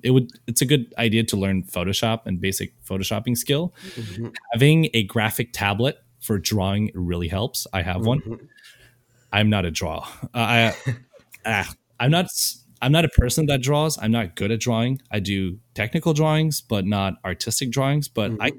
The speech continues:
Speaker 1: work with Photoshop fine. And I can get it wrong. I just follow the lines and I just change different colors and, you know, apply them.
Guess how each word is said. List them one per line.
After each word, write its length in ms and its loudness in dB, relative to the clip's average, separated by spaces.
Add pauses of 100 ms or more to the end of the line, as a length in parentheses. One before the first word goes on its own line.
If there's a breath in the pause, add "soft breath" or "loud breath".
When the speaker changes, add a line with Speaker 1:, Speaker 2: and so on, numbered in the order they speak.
Speaker 1:
work 160 -6
with 140 -4
Photoshop 440 -4
fine. 240 -10 (280)
And 500 -2 (880 loud breath)
I 80 2
can 160 2
get 140 2
it 40 0
wrong. 240 -2
I 120 -2
just 200 -6
follow 280 0
the 100 -2
lines 380 2
and 100 -2
I 80 -2
just 340 -2
change 300 -2
different 300 -8
colors 400 -4
and, 180 -12 (240)
you 80 -4
know, 160 -8 (160)
apply 300 -8
them. 200 -12